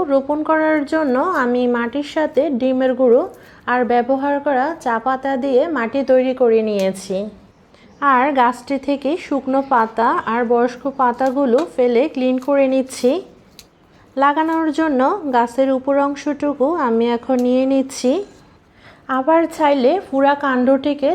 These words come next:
ছোট ছোট টুকরা করেও মাটিতে লাগিয়ে দিলে অনেকগুলো গাছ হবে। অ্যাগলোনিমা একটি চমৎকার হাউস প্লান্ট, অল্প যত্নেও খুব সুন্দরভাবে বেড়ে উঠতে পারে। এগুলো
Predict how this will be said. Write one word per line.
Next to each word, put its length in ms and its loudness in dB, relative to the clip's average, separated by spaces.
ছোট 220 0
ছোট 200 0
টুকরা 420 0
করেও 440 4
মাটিতে 480 0
লাগিয়ে 500 2
দিলে 300 2
অনেকগুলো 640 2
গাছ 320 2
হবে। 300 2
অ্যাগলোনিমা 720 2
একটি 340 0
চমৎকার 560 0
হাউস 380 0
প্লান্ট, 460 -4
অল্প 260 2
যত্নেও 580 2
খুব 320 -2
সুন্দরভাবে 800 2
বেড়ে 340 4
উঠতে 300 0
পারে। 340 2
এগুলো 340 4